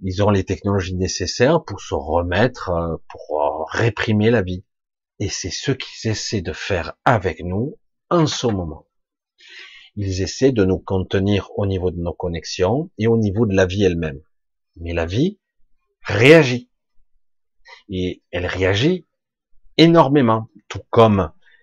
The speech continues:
si vous avez un attentat ou un problème, une guerre, vous avez les fréquences, les résonances de Schumann, les fréquences harmonieuses de l'eau du monde qui changent, qui grimpent en flèche, parce qu'il y a des réactions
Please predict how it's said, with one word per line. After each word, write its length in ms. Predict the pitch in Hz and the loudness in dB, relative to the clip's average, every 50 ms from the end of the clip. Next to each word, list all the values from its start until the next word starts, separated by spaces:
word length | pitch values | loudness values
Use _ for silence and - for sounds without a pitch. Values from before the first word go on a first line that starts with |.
| _ _ _ _ _ _ _ | _ _ _ _ _ _ _
si 300 | - - - - 104 98 | -16 -10 -4 -4 -4 -2
vous 220 | 95 98 95 101 | -2 0 0 2
avez 160 | 101 95 101 | 2 4 2
un 100 | 95 95 | 2 2
attentat 880 | 98 92 - - 95 95 95 90 - 98 92 92 92 92 90 90 92 90 | 2 0 0 0 0 0 -2 0 0 2 2 2 2 2 0 -2 -2 -4
ou 120 | 85 82 | -4 -6
un 80 | 82 80 | -6 -8
problème, 680 | - - - 101 87 95 92 95 92 92 90 90 92 - | -6 -6 -6 -4 0 0 0 0 0 0 -2 -4 -6 -6
une 220 | 98 87 85 87 | -8 -8 -6 -2
guerre, 440 | 82 92 90 95 98 92 90 87 - - _ _ _ _ _ - - - - - - _ - | 0 2 2 4 2 0 0 -4 -8 -12 _ _ _ _ _ -20 -20 -20 -20 -20 -20 _ -12
vous 160 | 92 87 95 | -6 -4 -4
avez 320 | 87 85 90 90 - - _ | -2 -2 -2 -4 -4 -8 _
les 260 | - 85 87 87 85 80 | -8 -6 -6 -4 -6 -6
fréquences, 640 | - - 95 87 - - 92 87 92 95 - - | -6 -8 -10 -10 -8 -8 -6 -6 -6 -6 -8 -8
les 100 | 90 82 | -10 -10
résonances 540 | 76 95 95 87 90 95 92 90 90 95 92 | -6 -6 -6 -4 -4 -4 -2 -2 -4 -4 -4
de 60 | 92 | -6
Schumann, 480 | - - - 92 87 85 87 90 87 92 - - - - - | -8 -8 -8 -8 -6 -4 -4 -6 -6 -8 -12 -18 -20 -14 -10
les 100 | 92 90 | -10 -10
fréquences 680 | - - - - - 90 - - - 104 98 101 - - | -10 -8 -6 -6 -6 -6 -8 -6 -4 -4 -4 -2 -2 -4
harmonieuses 600 | 82 78 92 95 98 98 95 98 98 95 87 90 | -4 -2 -2 -2 -2 -2 0 -2 -2 -4 -4 -6
de 80 | 92 | -6
l'eau 140 | 85 90 90 | -4 -4 -6
du 140 | 85 80 87 | -6 -6 -4
monde 320 | 85 98 123 151 160 - | 2 4 4 4 4 2
qui 120 | - - - | -2 -4 -4
changent, 460 | - - - 170 143 240 107 92 - | -2 2 2 4 4 4 0 -2 -6
qui 140 | - - 98 | -12 -16 -10
grimpent 380 | 104 113 127 131 117 101 - | -2 2 2 2 2 2 -2
en 100 | 95 90 | -6 -8
flèche, 460 | - - 98 80 - - - - - - - | -8 -8 -10 -10 -10 -10 -12 -12 -12 -12 -14
parce 140 | 92 - - | -14 -14 -12
qu'il 160 | - 95 92 | -12 -8 -2
y 60 | 101 | 0
a 60 | 113 104 | 0 0
des 100 | 98 95 | 0 -2
réactions 580 | 98 104 104 98 - - - - 147 - 107 | -2 -2 -2 -2 -4 -8 -2 0 0 0 0